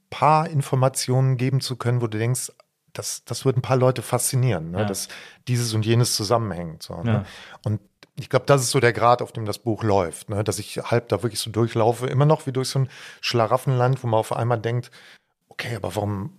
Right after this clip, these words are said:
Speaker 1: funktioniert das und das jetzt hier nicht? Warum ist das so seltsam? Was ist mit Männern und Frauen? Was ist mit den Müttern?“
Speaker 2: Ja.
Speaker 1: Äh, und, ne? Und gleichzeitig kapiert man aber genug, um sowas erzählen zu können.
Speaker 2: Ich erlebe das in Italien immer wieder. Ähm, es gibt bei, äh, Italienern, also es ist jetzt sehr generalisierend gesprochen, aber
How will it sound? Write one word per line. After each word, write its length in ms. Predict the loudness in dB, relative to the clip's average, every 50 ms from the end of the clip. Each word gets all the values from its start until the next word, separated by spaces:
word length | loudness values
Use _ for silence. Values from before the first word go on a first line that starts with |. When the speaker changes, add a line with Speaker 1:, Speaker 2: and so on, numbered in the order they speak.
| _ _ _
Speaker 1:
funktioniert 580 | -14 -6 -4 -2 -2 0 2 2 2 4 4 4
das 140 | 2 4
und 140 | 4 4 4
das 180 | 4 2 2 2
jetzt 160 | 0 0 0
hier 180 | 0 2 4 4
nicht? 280 | 4 4 2 0 -2
Warum 180 | -2 0 0 -2
ist 160 | -2 0 0
das 160 | 2 2 2
so 100 | 2 0 0
seltsam? 600 | 2 4 4 4 2 2 0 2 2 4 4 4 2
Was 100 | 0 0
ist 180 | -2 -4 -2
mit 120 | -2 -2 0
Männern 340 | 2 4 4 4 4 4 2
und 60 | 0
Frauen? 480 | -2 0 2 4 4 6 6 4 4
Was 120 | 2 0 -2
ist 140 | -4 -4 -4
mit 140 | -2 0
den 160 | 0 2 2 2
Müttern?“ 440 | 2 2 0 0 2 2 0 -2 -2 -2
Speaker 2:
Ja. 240 | -2 -2 -2 -2 -4 -4
Speaker 1:
Äh, 180 | -2 -2 -2 -4
und, 200 | -4 -6 -4 -2
ne? 120 | -2 -2 -2 -2 -8 -20 -20 -20 -20 -20 -20 -20 -20 -20 _ _ _ _ _ _
Und 140 | 2 2 4
gleichzeitig 460 | 6 6 6 6 4 4 2 2 0
kapiert 340 | -2 -2 2 2 2 2 2
man 120 | 0 -2 0
aber 180 | 0 0 2
genug, 400 | 2 2 2 4 2 2 0 -2
um 500 | -2 0 2 2 2 2 0 0 -2 -4
sowas 320 | -4 -2 -2 0 0 -2 -2
erzählen 400 | -4 -2 2 2 4 4 2 0
zu 140 | -6 -10
können. 340 | -14 -14 -12 -12 -10 -12 -12 -16 _ _
Speaker 2:
Ich 160 | -2 0 0 0
erlebe 160 | 0 0 2
das 120 | 2 4
in 60 | 6
Italien 420 | 4 4 4 2 2 2 2 2 0
immer 260 | 0 0 -2 -2 0
wieder. 560 | 0 2 4 6 6 6 6 4 2 0 -2 -2
Ähm, 320 | 0 2 2 2 0 0
es 140 | -2 -4 -6
gibt 320 | -8 -10 -10 -12 -18 -4 _
bei, 280 | 4 4 6 6 4 4
äh, 600 | 2 2 2 2 2 2 0 0 -2 -4 -6 -8
Italienern, 840 | -6 -4 -4 -2 0 2 4 6 6 8 6 6 6 4 2 2 -2
also 220 | -4 -8 -8 -8
es 140 | -8 -8 -10
ist 240 | -12 -12 -10 -8 -8
jetzt 160 | -10 -6 -4
sehr 100 | -4 -2
generalisierend 580 | 0 0 2 2 4 2 2 2 2 4 2 2
gesprochen, 360 | 2 0 2 2 2 2 2
aber 180 | 2 0 0